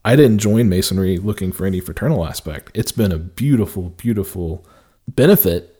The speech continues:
of having joined the craft, but it wasn't something that I was looking for. I had friends. I still have friends outside of Lodge.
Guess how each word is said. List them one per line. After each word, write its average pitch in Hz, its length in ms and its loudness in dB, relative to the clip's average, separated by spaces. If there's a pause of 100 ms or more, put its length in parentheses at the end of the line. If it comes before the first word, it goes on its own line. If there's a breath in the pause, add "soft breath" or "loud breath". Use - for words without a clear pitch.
(360)
of 90 400 -2 (160)
having 95 280 -2
joined 90 280 -2
the 85 40 -6
craft, 90 320 -10
but 101 120 0
it 73 80 -4
wasn't 117 340 0
something 101 300 -6
that 82 100 -8
I 78 40 -10
was 80 140 -8
looking 104 240 -4
for. - 320 -14 (840 loud breath)
I 123 140 0
had 139 260 4
friends. - 420 -8 (680 soft breath)
I - 80 -4
still 160 220 4
have 90 120 2
friends 110 240 -2
outside 117 360 -2
of 87 120 -8
Lodge. - 340 -18